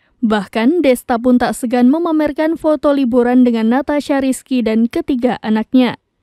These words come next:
Unggahan Desta di Instagram pada Jumat tiga puluh Juni dua ribu dua puluh tiga pun membuat heboh warganet. Beberapa hari terakhir, Desta dan Natasha Rizky tampaknya memang tengah berliburan bersama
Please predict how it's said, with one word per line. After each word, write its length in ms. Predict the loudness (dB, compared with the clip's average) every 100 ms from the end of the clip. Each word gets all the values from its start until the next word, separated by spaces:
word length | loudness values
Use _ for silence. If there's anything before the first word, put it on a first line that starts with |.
| _ _ _ _ _ _
Unggahan 480 | 0 2 4 2 2
Desta 320 | 0 0 0
di 80 | 0
Instagram 640 | -2 -2 -2 0 0 0
pada 240 | 0 0 2
Jumat 320 | 2 2 0
tiga 240 | 0 0
puluh 240 | 2 0 2
Juni 320 | 2 2 0
dua 160 | 0
ribu 320 | 0 0 0 2
dua 160 | 0
puluh 240 | 2 0 0
tiga 240 | 0 0
pun 240 | 0 0
membuat 400 | 0 0 0 0 -2
heboh 400 | -4 -2 2 2
warganet. 800 | 2 2 0 -2 0 2 2 0 -6 _ _ _ _ 0
Beberapa 420 | 2 2 0 0
hari 240 | 0 -2
terakhir, 480 | -2 -2 0 -2 0
Desta 480 | 2 2 0 -2 0
dan 160 | 2
Natasha 400 | 2 0 -2 -2
Rizky 480 | 0 -2 -4 -6 -4
tampaknya 560 | -2 -2 0 -2 0 2
memang 400 | 4 2 2 0
tengah 320 | -2 -2 0
berliburan 640 | 0 0 -2 0 0 2
bersama 640 | 2 0 -4 -2 -2 -2